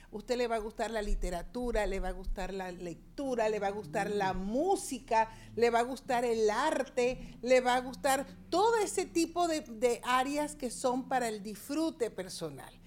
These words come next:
El cerebro izquierdo no, el cerebro izquierdo es el cerebro del cálculo, es el cerebro de la matemática, es el cerebro de la cuenta bancaria. Y eso es,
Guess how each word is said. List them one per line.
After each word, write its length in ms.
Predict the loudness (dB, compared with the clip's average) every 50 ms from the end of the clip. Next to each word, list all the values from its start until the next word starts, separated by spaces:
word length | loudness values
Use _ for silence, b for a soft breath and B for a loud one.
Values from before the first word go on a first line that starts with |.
| B B B B B B 0
El 260 | 2 2 2 2 0
cerebro 500 | -6 -8 -4 -2 0 0 0 0 0 -2
izquierdo 600 | -2 -4 -6 -10 -8 -4 -2 -2 -2 -2 -4 -4 -2
no, 420 | -2 0 2 2 2 2 2 -2
el 140 | -4 -8 -8
cerebro 340 | -4 -4 -2 0 0 -2 -2
izquierdo 520 | -4 -6 -6 -2 2 2 2 2 0 -2
es 60 | -2 -4
el 80 | -6
cerebro 540 | -6 -4 -4 -2 -2 -2 -2 -2 -2 -4 -4
del 320 | 0 0 0 0 0 -6 -12 -6
cálculo, 540 | -2 0 2 2 2 0 -2 -2 -2 0 0
es 60 | -2
el 80 | -4
cerebro 360 | -4 -4 -4 -4 -4 -4 -4 -4
de 80 | -4
la 140 | -4 -4 -4
matemática, 960 | -4 -6 -8 -8 -8 -6 -4 -2 -2 -2 -2 -4 -8 -14 -8 -2 -2 -2 -2 B B B B B
es 120 | B 0 0
el 80 | 0 0
cerebro 340 | 0 0 2 2 4 4 4
de 100 | 4 4
la 160 | 4 2 2
cuenta 280 | 2 0 0 2 0
bancaria. 720 | 0 0 0 -4 -8 -2 2 4 4 4 4 2 0 -2 -4 B B B B B
Y 100 | -4 -4
eso 180 | -2 0 0 0
es, 100 | 0